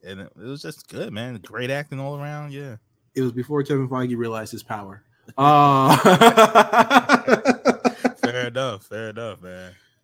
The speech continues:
Speaker 2: Uh, you, you wanna get into Deadpool three?
Speaker 1: <sighs> Yeah.
Speaker 2: So,
Speaker 1: Yeah.
Speaker 2: I'm, I'm, I'm tweeting this, or I'm saying this right now, but Deadpool three began production yesterday. By yesterday, I mean May twenty-second.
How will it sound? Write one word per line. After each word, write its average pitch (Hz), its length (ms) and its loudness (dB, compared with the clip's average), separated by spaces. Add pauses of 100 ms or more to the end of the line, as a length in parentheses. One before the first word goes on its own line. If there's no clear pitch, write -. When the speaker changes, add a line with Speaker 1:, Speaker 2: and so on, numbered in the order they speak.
(220)
Speaker 2:
Uh, 135 680 0 (220)
you, 202 500 -2 (400)
you 202 80 -10
wanna 311 140 -4
get 294 80 -2
into 262 160 -4
Deadpool 214 400 -6
three? 190 280 -8 (800)
Speaker 1:
<sighs> - 520 -16
Yeah. 82 580 -16 (680)
Speaker 2:
So, 196 380 2
Speaker 1:
Yeah. - 60 -18 (500)
Speaker 2:
I'm, 208 320 0
I'm, 208 220 -6
I'm 202 160 -8
tweeting 226 320 -6
this, 170 320 -8
or 165 180 -2
I'm 160 140 -4
saying 190 260 -2
this 147 160 -8
right 135 160 -4
now, 131 160 -4
but 135 140 -4
Deadpool 208 400 -2
three 175 140 -4
began 147 340 -6
production 123 460 -12
yesterday. 95 500 -18
By 110 200 -10
yesterday, 143 420 -4
I 135 40 -4
mean 123 320 -4
May 135 180 -2
twenty-second. 117 520 -10